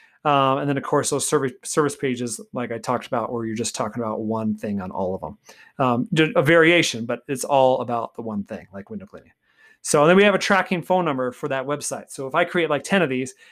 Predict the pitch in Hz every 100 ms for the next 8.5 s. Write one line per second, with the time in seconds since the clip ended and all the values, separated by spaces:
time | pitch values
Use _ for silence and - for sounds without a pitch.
0 | - _ 156 170 160 147 - 180 156 156
1 | 156 127 123 123 131 131 160 _ - 170
2 | 156 139 151 143 135 143 139 127 131 120
3 | 117 117 120 131 131 120 - 131 120 110
4 | 123 117 107 _ _ 143 127 123 117 117
5 | 104 - _ - - 180 170 - 175 -
6 | 196 135 - 131 127 135 135 123 123 110
7 | - 110 104 - - _ _ - 151 147
8 | 190 190 156 143 -